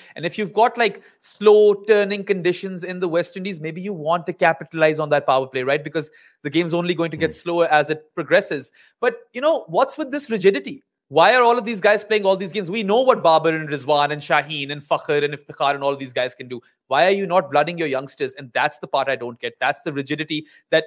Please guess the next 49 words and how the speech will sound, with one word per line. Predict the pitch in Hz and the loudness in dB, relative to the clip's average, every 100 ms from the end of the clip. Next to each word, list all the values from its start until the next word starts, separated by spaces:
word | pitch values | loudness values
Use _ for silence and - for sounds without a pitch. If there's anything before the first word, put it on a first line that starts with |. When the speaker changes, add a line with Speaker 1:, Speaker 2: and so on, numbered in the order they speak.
| - | -2
Speaker 1:
literally, | 156 190 180 175 _ | -8 -4 -6 -6 _
you | 156 | -4
know, | 170 165 - - - | 0 0 -4 -14 -10
it | - | -6
falls | - 190 196 | 0 2 4
on | 196 160 | 0 2
deaf | 170 165 151 | 0 2 0
ears | 151 | -2
when | 135 | -2
it | 131 - | -4 -4
comes | 120 - | -6 -8
to | 131 | -10
me. | 139 | 2
But | 170 | 6
anyway. | 269 139 | 6 4
Speaker 2:
Well, | - _ _ - | -2 _ _ 4
I | 143 | 4
would | 165 | 6
go, | 156 156 139 - | 6 6 6 2
it's | 143 - | 0 4
one, | 165 202 139 | 4 6 6
one | 190 | 4
way | 196 | 6
or | 135 | 6
the | 147 | 6
other. | 127 95 | 6 2
If | 107 | 0
you're | 135 | 0
coming | 185 143 | 0 2
to | |
the | 147 | 2
World | 131 107 | 2 4
Cup, | 143 95 - _ - | 4 4 2 _ -2
all | 143 | 0
the | 165 | 4
youngsters | 127 135 127 - 92 | 4 2 0 -8 -10
are | 92 | -2
fine. | 123 95 82 - | 0 0 -2 -8
You | 113 | -6
probably | 160 180 | 0 4
don't | 147 117 | 4 4
want | 113 147 - | 4 2 2
three | 107 | -2
or | 92 | 0
four | 92 87 | -2 -2
youngsters | 82 - 80 85 | -4 -8 -10 -10
in | 76 | -10
the | |
side. | - 78 80 127 | -8 -4 -4 -6